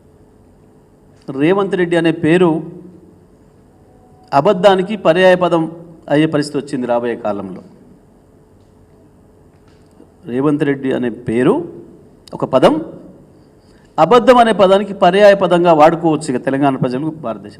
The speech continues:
ప్రజలు, తెలుగు ప్రజలు. అంత దుర్మార్గమైన, అంత చండాలమైన పరిస్థితి దిగజారిండ్రు వీళ్ళు.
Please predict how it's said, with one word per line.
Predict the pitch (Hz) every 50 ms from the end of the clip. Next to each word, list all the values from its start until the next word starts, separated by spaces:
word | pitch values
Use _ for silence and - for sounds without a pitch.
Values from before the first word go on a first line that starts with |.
| - -
ప్రజలు, | 107 101 104 - - -
తెలుగు | 107 104 101
ప్రజలు. | 98 - - 95 107 107 - - - - - _ _ _ _ _ _ _ _ _ _ _ _ _ _ _ _ _ _ _ _ _ _ _ _ -
అంత | 143 151 170
దుర్మార్గమైన, | 143 135 147 156 180 180 170 170 165 160 156 151 151 147 127 123 - - - - - - - - - - _ _ _ _ _ _ _ _ _ _ _ _ _ _ _ _ _ _ _ _ _ -
అంత | 139 151 165 151 - - 165
చండాలమైన | 156 180 202 196 196 185 180 175 170
పరిస్థితి | 156 170 - 143 139 - - 143 131
దిగజారిండ్రు | 131 127 120 113 107 107 101 98 95 92 90 90
వీళ్ళు. | 92 90 90